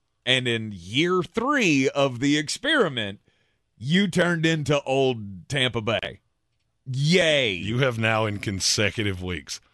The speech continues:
Speaker 2: lost to the Pittsburgh Steelers
Speaker 1: Mm-hmm.
Speaker 2: and the Carolina Panthers.
Speaker 1: Mm-hmm. And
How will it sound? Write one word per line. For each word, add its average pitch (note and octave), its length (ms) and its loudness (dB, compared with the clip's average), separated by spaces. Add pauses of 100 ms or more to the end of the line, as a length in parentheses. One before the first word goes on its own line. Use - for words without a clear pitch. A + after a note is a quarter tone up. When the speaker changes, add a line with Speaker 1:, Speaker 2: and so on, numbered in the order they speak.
(320)
Speaker 2:
lost G#2 340 0
to A2+ 80 -4
the E2 120 -8
Pittsburgh B2 640 -2
Steelers F2 540 -2
Speaker 1:
Mm-hmm. G2+ 380 -8 (160)
Speaker 2:
and G#2+ 220 -4
the D2+ 100 -14
Carolina G2 580 -4
Panthers. G2 480 -6
Speaker 1:
Mm-hmm. G#2+ 200 -8 (720)
And F3 260 0